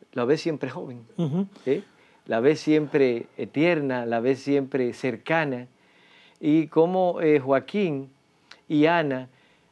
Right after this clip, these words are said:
Speaker 1: representan, digamos, esa tradición, representan ese legado, todo ese cúmulo de conocimiento, de, de entretenimiento y de, y de entrega a la tradición, a, a la ley,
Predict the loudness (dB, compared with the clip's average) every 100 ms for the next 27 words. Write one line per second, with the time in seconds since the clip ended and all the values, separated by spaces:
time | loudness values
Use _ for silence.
0 | _ 0 2 0 -2 -2 -2 -2 0 0
1 | 0 -6 -10 -8 -8 -6 -4 -2 -4 -4
2 | 0 2 0 -4 -6 -8 -4 -6 -2 -4
3 | -4 -6 -14 _ _ _ _ -4 -2 0
4 | 2 2 2 2 0 -4 -10 _ -20 -20
5 | _ _ _ _ -4 -2 -4 2 2 4
6 | 4 4 2 0 -4 -4 -2 0 0 -2
7 | -6 -10 -10 _ _ -6 2 4 4 2
8 | -4 -6 -4 -4 -4 -4 0 0 0 2
9 | 2 4 2 0 -4 -4 -2 -2 -2 -2
10 | -4 -8 -8 -8 -8 -8 -6 0 0 0
11 | -4 -8 -8 -6 -4 2 2 4 2 -2